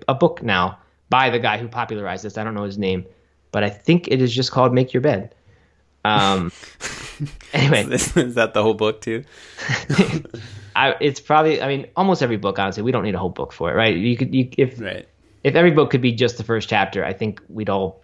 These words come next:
Speaker 1: read a lot more books and get a lot more out of them.
Speaker 2: Except for
Speaker 1: Uh,
Speaker 2: the No Meat Athlete books, right?
Speaker 1: Except for those. Those should be much longer than they are, actually. I did, <laughs> did.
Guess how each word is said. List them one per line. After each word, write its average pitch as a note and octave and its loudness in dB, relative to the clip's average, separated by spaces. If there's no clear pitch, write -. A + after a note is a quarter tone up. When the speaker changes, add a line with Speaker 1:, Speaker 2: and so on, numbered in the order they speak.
Speaker 1:
read G2+ -6
a G2 2
lot G2 4
more G2+ 2
books G2+ 0
and F#2+ 0
get F#2+ 6
a F#2+ 4
lot F2 2
more F2 2
out F2 4
of F2 4
them. F2+ 2
Speaker 2:
Except D3 -4
for B2+ -4
Speaker 1:
Uh, F2+ 2
Speaker 2:
the G#2 -6
No G#2+ -2
Meat G2+ -2
Athlete F2 -10
books, - -16
right? - -10
Speaker 1:
Except D#3 6
for C#3 6
those. G#2 4
Those C3 6
should A#2+ 0
be A2 0
much G2+ -2
longer F#2 0
than E2+ 0
they E2 4
are, D#2 2
actually. D#2 -2
I D#2+ -2
did, E2+ -4
<laughs> - -6
did. - 0